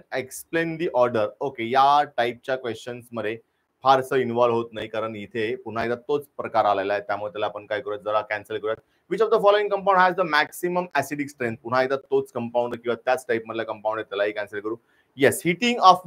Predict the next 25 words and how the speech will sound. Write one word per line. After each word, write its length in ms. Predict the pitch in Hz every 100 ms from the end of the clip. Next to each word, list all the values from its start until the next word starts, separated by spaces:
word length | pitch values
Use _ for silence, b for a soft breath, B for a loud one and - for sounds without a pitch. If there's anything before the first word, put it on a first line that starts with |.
| 170
mixture 240 | - 170
of 100 | 170
ethyl 280 | 147 131 156 147
alcohol 280 | 139 147
and 100 | 147
acetic 360 | 135 117 135 139
acid 260 | 131 123 139
in 140 | 131
presence 380 | 131 113 123 120
of 120 | 131 -
concentrated 640 | 110 107 131 127 131 131
sulfuric 360 | 120 101 117 120
acid 260 | 110 113 123 _ _ _ _ 98 95 180
gives 280 | 233 170 160 -
or 120 | 147
produces 380 | 147 139 147 165
fruity 320 | 160 147 147
smell. 180 | 156 127
आता 200 | 123 160
लक्षात 220 | 147 175
ठेवायचं, 340 | 160 127 - 151 - _ _ - 90
जेव्हा 400 | 107 143 185 220
इथे 320 | 202 - 196
फ्रुटी 520 | - 139 135 - 180
स्मेल 500 | 170 139 135 139 151